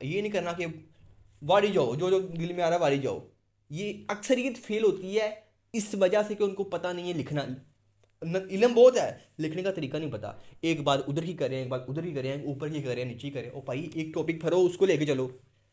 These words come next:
मेन बॉडी में आपने सोचना है कि आप मुझे टॉपिक मिला था सोशल मीडिया, क्यों ना सोशल मीडिया के फ़ायदों की बात करूँ। फिर आपने सारे फ़ायदे लिखने हैं। जब फ़ायदे लिखने हैं मेन बॉडी में, तो फिर नुकसान नहीं लिखना, क्योंकि आपका जो,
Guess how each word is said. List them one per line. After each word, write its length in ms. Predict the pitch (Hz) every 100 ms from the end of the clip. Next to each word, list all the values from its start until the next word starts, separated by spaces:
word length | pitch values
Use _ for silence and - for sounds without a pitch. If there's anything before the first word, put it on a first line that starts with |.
| _
मेन 220 | 143 180
बॉडी 180 | 190 196
में 100 | 190
आपने 260 | 190 175 180
सोचना 340 | 165 143 160
है 80 | 170
कि 180 | 165 -
आप 200 | 151 185
मुझे 140 | 165 165
टॉपिक 280 | 156 156
मिला 160 | 151 160
था 40 |
सोशल 240 | 151 131 151
मीडिया, 320 | 120 117 104 - _ _ _ -
क्यों 240 | 208 226
ना 140 | 233
सोशल 340 | 233 - 180 196
मीडिया 220 | 185 185
के 100 | 196
फ़ायदों 400 | 196 156 139 151
की 120 | 170
बात 260 | 156 139 -
करूँ। 240 | 127 110 - _ _ _ -
फिर 140 | 151
आपने 240 | 143 147
सारे 480 | 131 - 143 147 156
फ़ायदे 300 | 151 123 120
लिखने 260 | 123 101 90
हैं। 120 | 69 - _ _ _ _
जब 120 | 131
फ़ायदे 420 | 147 - 135 135 156
लिखने 360 | 131 117 220
हैं 80 | 240
मेन 160 | 233 226
बॉडी 160 | 226
में, 100 | 226
तो 80 | 220
फिर 180 | 208 185
नुकसान 460 | 170 - 156 175
नहीं 200 | 196 180
लिखना, 520 | 233 226 214 190 - - - _
क्योंकि 220 | 202 240
आपका 400 | 208 214 214 247
जो, 340 | 233 214 -